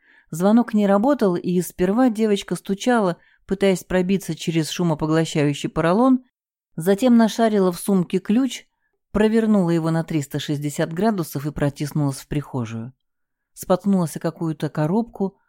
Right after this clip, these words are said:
больно подорвав ноготь на пальце. В нос привычно ударил запах, которому Ирка уже много лет не могла подобрать определение.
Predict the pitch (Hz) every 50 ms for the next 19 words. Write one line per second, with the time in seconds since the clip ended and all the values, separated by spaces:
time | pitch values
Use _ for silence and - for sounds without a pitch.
0 | _ _ _ _ - 147 160 170 175 165 160 151 - 156 156 156 151 151 151 156
1 | 143 - - 165 165 156 147 143 139 - - 143 143 135 - 143 135 127 120 -
2 | - - 127 135 _ _ _ _ _ _ _ _ _ _ _ _ _ - 151 170
3 | 180 190 190 185 - - - 165 160 160 160 - - - 151 147 147 151 147 151
4 | 139 143 139 139 139 156 160 156 - 131 - - 143 135 - - 139 139 143 139
5 | 131 - 147 151 143 - - 139 139 139 135 143 143 151 156 156 156 147 139 147
6 | 147 160 160 - - 143 135 135 135 131 139 139 135 - 135 143 139 139 139 139
7 | 139 - 147 - 151 143 147 160 160 156 147 135 131 127 123 123 123